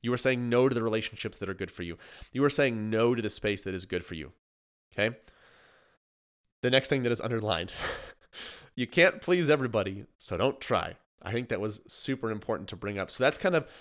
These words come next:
just touching a little bit on the saying no aspect. Now, I wanna go to the, the fourth part, because this one r-, really, really relates, um, to, uh, your, your health and fitness, okay?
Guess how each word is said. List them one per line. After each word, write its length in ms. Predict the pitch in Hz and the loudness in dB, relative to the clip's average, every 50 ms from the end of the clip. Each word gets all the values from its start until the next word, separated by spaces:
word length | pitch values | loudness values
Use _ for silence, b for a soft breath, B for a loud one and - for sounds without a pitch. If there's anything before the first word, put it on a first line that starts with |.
| B B B B | B B B B
just 160 | - 151 - | -2 -2 0
touching 300 | - 156 139 - 147 127 - | 0 0 0 0 -2 -2 -2
a 80 | - 113 | -2 -2
little 280 | 107 113 120 123 123 | 0 0 0 0 0
bit 360 | 117 101 113 104 - - _ _ _ _ _ _ _ _ _ _ _ _ _ - - | 2 2 2 2 0 -4 _ _ _ _ _ _ _ _ _ _ _ _ _ -6 0
on 180 | 107 113 113 | 2 2 4
the 80 | 113 107 | 2 0
saying 360 | - - 110 107 101 98 - | 0 2 2 2 0 -2 -6
no 420 | - 98 101 107 117 120 117 113 - | -8 -6 -2 0 2 2 4 2 2
aspect. 460 | 90 92 98 - - - 95 - - | 0 -2 -4 -4 -2 -2 -4 -2 0
Now, 100 | 113 110 | 0 2
I 60 | 113 113 | 2 2
wanna 220 | 120 170 208 226 | 2 2 2 2
go 180 | 143 127 123 123 | 2 2 0 0
to 60 | 110 | 0
the, 240 | 95 98 98 104 - - | -2 -4 -8 -8 -8 -6
the 120 | 107 92 | -8 -8
fourth 460 | - - - - 156 196 220 - - | -8 -6 -2 0 2 2 2 2 -2
part, 340 | - - 107 90 90 87 - B B B B B B | -6 -2 0 0 0 0 -2 B B B B B B
because 280 | - 131 - 151 131 117 | -6 0 2 2 2 2
this 180 | 151 160 - | 2 0 0
one 440 | 151 135 107 98 92 92 101 104 104 - _ _ - | 0 -2 -2 -2 -4 -8 -10 -12 -14 -14 _ _ -16
r-, 80 | 95 98 117 120 131 147 | -12 -10 -6 -4 0 6
really, 440 | 175 185 175 156 131 131 107 87 - | 8 8 8 8 6 2 0 -2 -4
really 260 | - 98 104 95 95 85 | -8 -6 -6 -6 -6 -6
relates, 500 | 87 87 85 87 85 80 - - - b b b b b b b b | -8 -6 -6 -6 -6 -6 -6 -10 -10 b b b b b b b b
um, 560 | - 107 110 104 98 92 90 90 87 82 - - _ _ - | -4 -2 0 0 0 -2 -4 -6 -8 -10 -16 -18 _ _ -10
to, 600 | - - - 139 127 120 117 110 107 104 104 - - - | -6 -2 0 2 2 2 2 2 0 -2 -2 -4 -4 -4
uh, 560 | 101 101 98 95 92 92 92 87 78 78 73 - - _ _ - | -2 -2 0 0 -2 -2 -2 -4 -4 -4 -6 -8 -12 _ _ -12
your, 380 | 123 113 110 101 101 98 - | -8 -4 -4 -2 -2 -2 -4
your 180 | - 110 98 92 | -4 -4 -4 -4
health 260 | 85 101 98 98 - | -2 -2 -4 -4 -4
and 120 | 98 90 | -8 -8
fitness, 400 | - - - 71 80 - - - - | -6 -8 -8 -8 -8 -10 -10 -10 -10
okay? 320 | 98 - - 113 117 123 | -8 -4 0 0 0 0